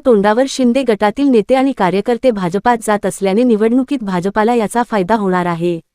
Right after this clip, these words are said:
नंदुरबार जिल्ह्यात होणाऱ्या नगरपालिका निवडणुकीच्या तोंडावर शिवसेना शिंदे गटाला धक्का देत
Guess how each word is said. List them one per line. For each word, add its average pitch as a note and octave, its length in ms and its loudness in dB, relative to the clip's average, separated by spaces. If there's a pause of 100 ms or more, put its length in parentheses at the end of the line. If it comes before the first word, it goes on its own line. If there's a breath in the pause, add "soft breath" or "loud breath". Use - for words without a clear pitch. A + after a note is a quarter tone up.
(580)
नंदुरबार D4+ 600 2
जिल्ह्यात A#3+ 360 0
होणाऱ्या A3 360 2
नगरपालिका A3+ 680 0
निवडणुकीच्या A3+ 720 0
तोंडावर G#3 420 2
शिवसेना B3 500 0
शिंदे G3 300 0
गटाला G3+ 360 0
धक्का G3 380 -2
देत G3+ 220 0